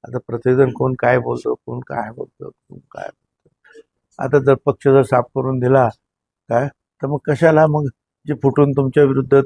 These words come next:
आहे त्यांच्याबद्दल कशाला जास्ती बोलता? तुम्हाला एवढं त्यांच्याबद्दल, अ, घृणा आहे, काय, असं वाटतंय आणि ती सगळी मंडळी गेली, तर तुम्ही तुमचं काम करा,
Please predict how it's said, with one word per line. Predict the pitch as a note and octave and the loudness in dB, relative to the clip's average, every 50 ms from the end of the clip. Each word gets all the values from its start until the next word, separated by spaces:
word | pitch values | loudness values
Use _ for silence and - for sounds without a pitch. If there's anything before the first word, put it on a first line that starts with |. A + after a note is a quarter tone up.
| - _ _ _ _ - | 0 _ _ _ _ -10
आहे | - G2+ B2 - - | -6 -2 -2 -2 -2
त्यांच्याबद्दल | - - D3 C#3 C#3+ - D#3 C#3 C#3 D3 C#3+ D3 | 0 -2 -2 0 0 0 0 0 0 0 0 -2
कशाला | - - E3 - G3+ G3+ F#3 | -2 -2 -4 0 0 0 0
जास्ती | E3 D3+ C3 - - C3+ | 0 -2 -6 -4 -4 -2
बोलता? | B2+ B2+ B2 A2+ - - A#2 A#2 - _ _ _ _ _ _ _ _ _ _ _ _ _ _ _ _ _ _ _ - | 0 0 0 0 -2 -6 -12 -14 -14 _ _ _ _ _ _ _ _ _ _ _ _ _ _ _ _ _ _ _ -12
तुम्हाला | - B2 C3 C3+ C3+ C3+ | -6 -4 0 2 2 4
एवढं | C3 B2 B2 C#3 | 4 4 4 4
त्यांच्याबद्दल, | C3+ - C3+ C3 B2 - C#3 C3 B2 C3 A#2 - C3+ C3+ C3 A#2+ B2 - _ _ _ _ _ _ _ _ _ _ - B2+ | 4 4 2 0 2 2 0 0 0 0 0 4 4 6 6 4 2 -2 _ _ _ _ _ _ _ _ _ _ -6 -2
अ, | B2+ B2 B2+ | 0 0 0
घृणा | A#2+ A2 A#2+ A#2+ B2+ C#3+ D#3 | 0 0 2 2 4 4 4
आहे, | D3 C3 A2 G#2+ G2+ G2 - _ _ _ _ _ _ _ _ _ _ _ _ _ _ _ _ _ | 4 2 0 -2 -6 -14 -18 _ _ _ _ _ _ _ _ _ _ _ _ _ _ _ _ _
काय, | - A2 A2 B2 C3+ - _ _ _ _ _ _ _ | -8 -6 -6 -6 -8 -12 _ _ _ _ _ _ _
असं | - A#2+ A#2+ C#3 C#3 | -14 -10 -6 -2 0
वाटतंय | C3 C3+ - - - C#3 | 0 0 0 2 2 2
आणि | B2+ B2 | 2 2
ती | B2 - C3 | 0 -4 -4
सगळी | - - C3 B2+ B2 | 0 2 4 4 4
मंडळी | B2 B2 B2+ C3+ C#3+ D3 C#3+ | 2 0 2 2 2 2 2
गेली, | D3 E3 D#3 - B2+ | 2 0 0 0 -2
तर | B2+ _ _ _ _ _ _ _ _ - | -6 _ _ _ _ _ _ _ _ -18
तुम्ही | - F#3+ F3+ F3 F3 - | -14 -10 -10 -8 -6 -6
तुमचं | D#3 D#3 D3+ F#3 | -6 -6 -4 -4
काम | F3 - F3 E3+ F3 F3+ | -4 0 0 0 0 0
करा, | F3+ F3+ F3+ F3 F3 | 0 0 0 0 0